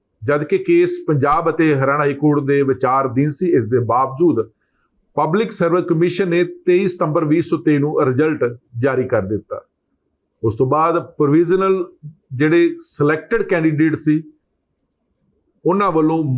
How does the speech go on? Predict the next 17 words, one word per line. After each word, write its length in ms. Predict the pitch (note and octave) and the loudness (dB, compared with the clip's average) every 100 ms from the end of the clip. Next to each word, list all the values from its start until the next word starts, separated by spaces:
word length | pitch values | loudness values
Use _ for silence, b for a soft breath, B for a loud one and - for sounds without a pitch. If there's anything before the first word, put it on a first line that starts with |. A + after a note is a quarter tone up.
| C3+ D3+ C3+ A2 | -4 -8 -8 0
ਗਿਆਰਾਂ 480 | D3 D#3 F3 F#3 E3 | 2 2 0 -2 -6
ਅਕਤੂਬਰ 540 | D#3 - D#3 D3 E3 | -8 -2 0 2 -2
ਵੀਹ 240 | B2+ C#3+ F3+ | 0 0 0
ਸੌ 200 | - F3 - | 0 -2 0
ਤੇਈ 180 | E3 E3 | 0 2
ਨੂੰ 300 | C#3 C#3+ - _ _ _ | 0 -4 -8 _ _ _
ਇੱਕ 180 | E3+ E3 | -2 0
ਹੋਰ 480 | C3+ F3+ E3+ B2+ - b b b | 2 2 2 -2 -6 b b b
ਸਿਵਲ 560 | - F3+ F#3+ A3 A3+ - | -4 0 2 0 -2 0
ਰਿਟ 240 | D#3 D#3+ | 0 0
ਪਟੀਸ਼ਨ 500 | E3 D#3+ F#3+ - G3+ | -4 -2 -2 -2 -2
ਨੰਬਰ 380 | F3+ F3 E3+ F#3 | -2 -2 -2 -4
ਤੇਈ 400 | E3 - F3 F#3+ | -4 2 2 4
ਹਜ਼ਾਰ 200 | F#3+ D#3 | 2 0
ਦੋ 160 | B2+ C#3 | 0 -2
ਸੌ 200 | C#3 D#3+ | 2 0
ਨੜਿਨਵੇਂ 640 | C3+ C3 C#3+ D#3+ B2 A#2+ | 2 2 2 2 2 0